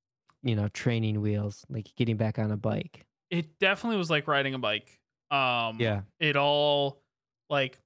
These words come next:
Speaker 2: the yellow seedy poops came right back. The,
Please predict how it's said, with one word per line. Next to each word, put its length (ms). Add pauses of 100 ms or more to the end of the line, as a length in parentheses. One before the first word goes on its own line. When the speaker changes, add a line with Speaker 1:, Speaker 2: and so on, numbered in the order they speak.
(220)
Speaker 2:
the 100
yellow 300
seedy 340
poops 360
came 260
right 180
back. 380
The, 540